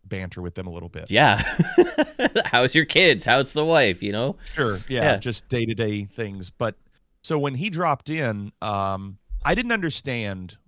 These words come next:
Speaker 1: why he would raid me because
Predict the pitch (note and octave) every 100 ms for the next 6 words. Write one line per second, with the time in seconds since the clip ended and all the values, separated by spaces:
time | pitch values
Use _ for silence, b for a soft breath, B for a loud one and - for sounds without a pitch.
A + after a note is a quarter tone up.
0 | _ - G2 G#2 G2+ F#2 G#2+ G2 F#2+ G2
1 | F2 - F#2+ G2+ F#2+ F#2 F#2 G2+ A2 G2+
2 | F#2 E2+ F#2+ - G2+ F#2+ F2+